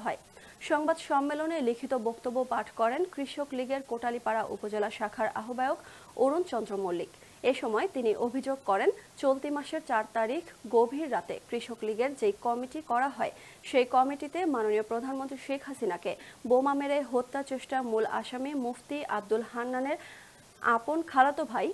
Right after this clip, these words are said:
মুন্সি মাহফুজ হাসনাত কামরুলকে সভাপতি এবং তার ভা-, বড় ভাই বিএনপি নেতা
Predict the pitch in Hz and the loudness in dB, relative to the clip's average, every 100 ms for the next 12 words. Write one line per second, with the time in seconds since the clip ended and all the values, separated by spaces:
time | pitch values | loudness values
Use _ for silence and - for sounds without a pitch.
0 | - - 247 240 - 262 247 - 247 247 | -6 -2 0 0 -2 -4 -4 -4 0 0
1 | 269 330 311 254 254 294 294 302 - - | 0 -4 -2 0 0 -2 -4 -4 -12 -4
2 | - 247 247 294 302 190 330 - 247 254 | 2 4 2 -2 0 0 0 2 2 2
3 | 247 254 339 415 - 262 262 170 - - | -2 -2 0 0 2 0 0 -2 -6 -20
4 | - 226 226 220 233 254 - - 226 233 | 2 6 6 2 -4 -6 -6 -12 0 4
5 | 254 330 233 240 339 277 240 233 233 285 | 4 2 -2 -2 0 0 0 0 -2 -2
6 | 226 214 | -2 0